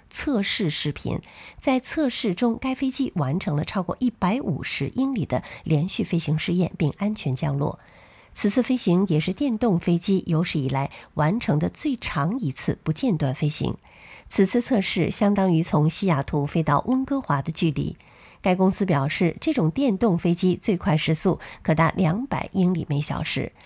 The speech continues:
单次充电后飞行里程可达一百五十英里，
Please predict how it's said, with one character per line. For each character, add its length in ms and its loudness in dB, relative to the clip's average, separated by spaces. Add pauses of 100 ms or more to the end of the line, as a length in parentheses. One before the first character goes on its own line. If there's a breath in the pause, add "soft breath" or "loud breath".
(160 loud breath)
单 240 0
次 160 -4
充 220 -2
电 180 0
后 180 0
飞 200 -4
行 200 0
里 120 -2
程 320 -4
可 100 -6
达 200 -4
一 120 0
百 180 0
五 160 -2
十 160 -6
英 240 0
里， 200 -4